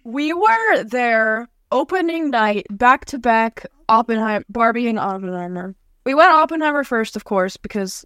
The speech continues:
what, <laughs> what are you gonna do? So, like, a lot of things have changed in the movie industry.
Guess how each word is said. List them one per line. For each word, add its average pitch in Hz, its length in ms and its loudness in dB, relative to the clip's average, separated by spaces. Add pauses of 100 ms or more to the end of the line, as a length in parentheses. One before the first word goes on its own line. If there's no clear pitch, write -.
what, 208 240 4 (260)
<laughs> - 240 -20
what 233 100 0
are 240 40 0
you 233 100 2
gonna 214 180 2
do? 180 260 -2 (380)
So, 311 220 4
like, 311 180 4
a 277 80 4
lot 254 200 2
of 381 100 -2
things 381 240 0
have 302 100 -4
changed 220 480 -2
in 214 80 -4
the 208 80 0
movie 208 300 -2
industry. 180 580 -10